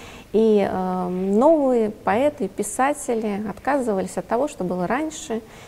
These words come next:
искали новые формы, да, и в литературоведческом, и, в общем-то, в таком языковом ключе, поэтому словотворчество,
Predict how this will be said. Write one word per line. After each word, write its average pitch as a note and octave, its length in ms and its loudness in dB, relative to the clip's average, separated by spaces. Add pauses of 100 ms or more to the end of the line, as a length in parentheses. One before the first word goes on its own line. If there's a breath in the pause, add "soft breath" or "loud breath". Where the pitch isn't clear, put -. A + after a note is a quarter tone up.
(120)
искали B3 520 0
новые A3 440 2
формы, G#3+ 640 2 (260)
да, A#3+ 340 -6
и A3 160 2
в G#3+ 80 0
литературоведческом, G#3 1160 -4 (300 loud breath)
и, D4 60 0
в D#4 60 4
общем-то, C4+ 300 -2
в - 60 -16
таком C4 340 -2
языковом A3+ 640 0
ключе, G3+ 400 -2
поэтому A#3 400 -2
словотворчество, A3 1120 -2